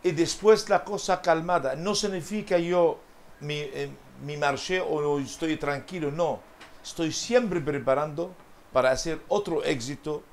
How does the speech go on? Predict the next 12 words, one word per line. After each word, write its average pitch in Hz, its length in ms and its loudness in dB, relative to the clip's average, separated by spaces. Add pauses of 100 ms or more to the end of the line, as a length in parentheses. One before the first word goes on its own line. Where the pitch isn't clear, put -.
(200)
mejor 139 500 -4
que 139 140 -12
tenemos 120 440 -6
antes. 82 560 -10 (320)
Hay 156 280 0
problema 151 440 -2
con 131 160 -6
nuestra 127 340 -2
plan 120 220 -4
del 110 200 -8
time 107 260 -8
sharing 127 380 -4